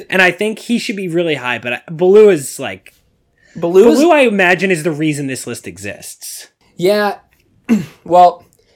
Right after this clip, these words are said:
Speaker 2: and he's, like, he's, like, not only supremely intelligent, like, he knows how to get shit done and, like, <clears throat>
Speaker 1: Yes,
Speaker 2: like
Speaker 1: that's the other thing. He's the, he's like we were talking about with King Rat. He's, like, the guy who can get you stuff.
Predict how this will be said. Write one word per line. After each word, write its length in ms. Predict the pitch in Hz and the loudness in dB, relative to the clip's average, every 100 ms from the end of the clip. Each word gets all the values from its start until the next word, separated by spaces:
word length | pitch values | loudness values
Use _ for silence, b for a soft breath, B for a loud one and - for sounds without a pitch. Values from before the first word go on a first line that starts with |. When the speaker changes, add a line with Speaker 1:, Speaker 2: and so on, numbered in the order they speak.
| _ | _
Speaker 2:
and 120 | 196 196 | -4 -4
he's, 240 | 262 220 | -6 -2
like, 300 | 254 214 _ _ _ _ _ _ _ _ _ | -2 -2 _ _ _ _ _ _ _ _ _
he's, 140 | - 233 | -2 0
like, 140 | 254 | 2
not 180 | 196 196 | 2 2
only 220 | 254 262 | 2 -2
supremely 560 | - 170 190 196 208 190 | -6 -8 -4 -4 -2 -4
intelligent, 640 | 151 156 156 151 135 135 | -4 -2 -2 -2 -8 -6
like, 160 | 147 143 | -8 -8
he 100 | 190 | -8
knows 360 | 160 156 185 | 2 4 4
how 80 | 214 | 2
to 80 | 190 | -2
get 160 | 170 170 | -2 -4
shit 220 | 180 156 | -6 -2
done 400 | 143 147 147 143 | 2 2 2 -2
and, 140 | 135 | -4
like, 240 | 127 120 - _ _ _ _ _ _ _ _ _ - | -6 -8 -10 _ _ _ _ _ _ _ _ _ -2
<clears throat> 140 | 233 | 0
Speaker 1:
Yes, 320 | 190 277 214 | 4 4 4
Speaker 2:
like 160 | 214 196 | 4 6
Speaker 1:
that's 240 | 277 330 | 6 4
the 80 | 381 | 2
other 140 | 339 269 | 0 0
thing. 200 | 220 196 | -2 -2
He's 300 | 269 302 - | 2 2 2
the, 120 | 311 | -4
he's 380 | - 285 294 269 | -2 0 0 2
like 200 | 320 247 | 0 0
we 140 | 262 | -4
were 60 | 262 | -4
talking 280 | 220 214 196 | -4 -4 0
about 160 | 190 | 0
with 160 | 151 - | 0 -6
King 260 | 208 160 | -6 -4
Rat. 320 | 135 139 110 - | -4 -6 -6 -8
He's, 240 | 180 160 | -6 -2
like, 220 | 196 180 | -2 0
the 80 | 196 | 0
guy 640 | 160 160 156 165 175 165 - - | 2 0 0 0 0 -2 -6 -4
who 140 | 165 | -4
can 200 | 165 135 | -2 -4
get 200 | 147 147 | -4 -4
you 120 | 165 | -6
stuff. 760 | 156 - 170 156 175 - - | -8 -6 -4 -4 -10 -16 -18